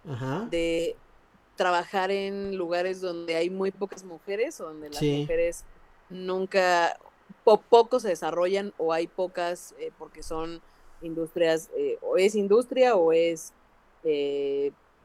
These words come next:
Speaker 2: pionero. Eh,
Speaker 1: Ajá.
Speaker 2: me hubiera gustado que me preguntaras eso, eh,
Speaker 1: Ujú.
Speaker 2: que no, que no, que no, no he sufrido acoso porque, eh,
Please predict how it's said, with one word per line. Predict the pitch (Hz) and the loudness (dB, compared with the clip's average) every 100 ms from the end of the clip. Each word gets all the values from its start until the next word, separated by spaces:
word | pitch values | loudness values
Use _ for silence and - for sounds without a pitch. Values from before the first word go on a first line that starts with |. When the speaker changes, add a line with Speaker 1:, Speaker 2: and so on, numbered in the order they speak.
| - - | -20 -4
Speaker 2:
pionero. | 175 165 180 185 214 349 - - | -4 -2 -2 0 0 0 -4 -2
Eh, | 156 151 | 0 2
Speaker 1:
Ajá. | 151 | 0
Speaker 2:
me | 156 | 0
hubiera | 165 165 | 0 0
gustado | 160 160 | -2 -6
que | - | -6
me | _ | _
preguntaras | - 156 165 165 165 | -20 -6 -2 -2 -2
eso, | 196 226 254 - - | -4 0 0 -2 -6
eh, | 160 156 | -6 -6
Speaker 1:
Ujú. | 156 | -10
Speaker 2:
que | 156 | -10
no, | 156 156 | -10 -10
que | 160 | -12
no, | 156 151 147 - - _ _ _ _ _ _ _ | -12 -18 -20 -20 -20 _ _ _ _ _ _ _
que | 196 190 | 0 0
no, | 196 202 208 202 | 2 4 4 4
no | 202 214 | 2 0
he | |
sufrido | 226 220 202 | 0 4 4
acoso | 190 196 202 | 4 0 0
porque, | 185 165 - 165 165 170 170 165 _ _ _ | -2 -4 -6 -4 -2 0 -2 -4 _ _ _
eh, | 156 156 151 151 147 147 147 | -4 -2 -2 -4 -6 -6 -8